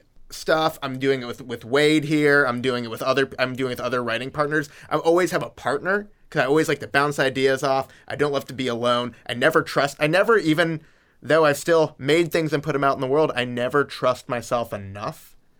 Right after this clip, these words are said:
though I know my process. I'm okay with it. I'm kind of okay living on that edge, but getting there, like, by yourself must be, like, it must have been, like, excruciating. So, I mean, like, you seem like you're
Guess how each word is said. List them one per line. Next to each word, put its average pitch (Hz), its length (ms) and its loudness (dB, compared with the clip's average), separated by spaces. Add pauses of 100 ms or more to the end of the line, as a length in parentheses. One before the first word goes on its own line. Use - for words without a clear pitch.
(160)
though 147 160 4
I 151 60 4
know 123 200 -2
my 120 140 -4
process. 123 840 -6 (720)
I'm 220 140 4
okay 214 280 4
with 147 240 0
it. 120 280 0
I'm 156 120 -2
kind 208 180 4
of 196 100 4
okay 185 240 4
living 160 300 2
on 143 120 2
that 127 160 2
edge, 147 360 -2 (360)
but 143 160 -2
getting 214 260 2
there, 151 160 4
like, 120 240 -6
by 123 200 0
yourself 123 840 -4 (840)
must 175 320 -2
be, 190 120 -6
like, 127 280 -2 (500)
it 147 80 -8
must 214 180 -2
have 160 80 0
been, 120 240 -4 (240)
like, 110 280 -8 (120)
excruciating. 135 920 -2
So, 180 140 0
I 180 40 0
mean, 180 160 -2
like, 175 200 0
you 175 80 -6
seem 185 200 -6
like 202 160 0
you're 160 220 0